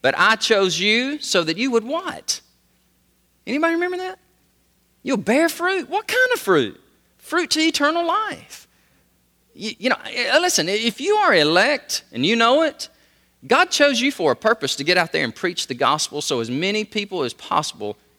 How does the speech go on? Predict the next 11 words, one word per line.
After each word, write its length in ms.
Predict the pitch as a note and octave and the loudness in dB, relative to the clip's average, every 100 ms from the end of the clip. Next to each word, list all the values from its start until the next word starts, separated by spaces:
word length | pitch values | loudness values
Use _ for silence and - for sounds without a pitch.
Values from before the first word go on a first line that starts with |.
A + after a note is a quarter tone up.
| _ _ | _ _
can 160 | - A2+ | -6 -2
hear 180 | C#3+ B2 | 0 -2
the 80 | |
good 220 | A2+ A#2 A2 | -2 -4 -4
news 240 | G#2+ G#2 | -6 -10
of 80 | G2+ | -8
salvation. 500 | G#2+ G2 A2 G#2 - _ - | -4 -4 -4 -6 -10 _ -6
John 260 | G3+ A#3 A3+ | 2 2 2
Calvin 400 | A3+ A3+ F3 A#2+ | 0 2 0 -2
believed 360 | A#2+ C#3 A2+ | -2 -2 -4
that. 200 | E2+ B1+ | -10 -16